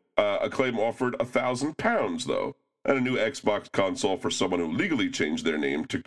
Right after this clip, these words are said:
Turok. So if you change your name, uh, it's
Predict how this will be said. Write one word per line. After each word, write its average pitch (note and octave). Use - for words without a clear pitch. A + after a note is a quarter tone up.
Turok. -
So -
if -
you E2+
change B2+
your D2+
name, -
uh, A2
it's C3+